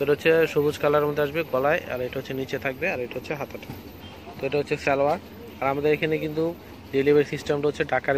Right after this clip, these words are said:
ভিতরে home delivery দেওয়া যাবে, cash on ডেলিভারিও নিতে পারবেন। এটা হচ্ছে ওড়নাটা। ঢাকার বাইরে যারা আছেন কুরিয়ারের মাধ্যমে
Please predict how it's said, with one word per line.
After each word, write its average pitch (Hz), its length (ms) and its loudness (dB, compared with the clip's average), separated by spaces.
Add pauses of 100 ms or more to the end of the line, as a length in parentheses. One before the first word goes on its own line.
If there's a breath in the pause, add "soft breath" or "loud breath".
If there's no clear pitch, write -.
ভিতরে 139 340 2
home 143 180 -2
delivery 143 380 4
দেওয়া 143 180 4
যাবে, 143 180 0 (200)
cash 131 200 0
on 139 120 -2
ডেলিভারিও 139 480 2
নিতে 143 220 -4
পারবেন। 143 240 -2 (140)
এটা 127 140 -6
হচ্ছে 127 180 -6
ওড়নাটা। 127 280 -6 (500 loud breath)
ঢাকার 135 280 2
বাইরে 139 220 4
যারা 143 200 2
আছেন 160 140 -4 (100)
কুরিয়ারের 139 320 0
মাধ্যমে 143 240 -2